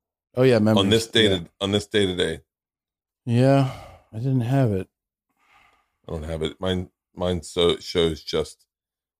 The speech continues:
Speaker 2: December thirteenth. Wow, that's interesting. All the things I don't,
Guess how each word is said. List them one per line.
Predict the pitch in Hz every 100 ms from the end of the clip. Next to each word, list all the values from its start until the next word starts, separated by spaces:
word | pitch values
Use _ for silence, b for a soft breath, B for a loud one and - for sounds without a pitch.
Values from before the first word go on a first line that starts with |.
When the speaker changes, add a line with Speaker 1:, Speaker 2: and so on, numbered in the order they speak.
| _
Speaker 2:
December | 80 - 85 82 85 82 80 _
thirteenth. | 90 90 - 92 92 90 - _ - _ - - - _ _ _ _ _ _ _ _ -
Wow, | 110 110
that's | 127 120
interesting. | 147 - 92 87
All | 95
the | 104
things | 92 110 95
I | 90
don't, | 107 95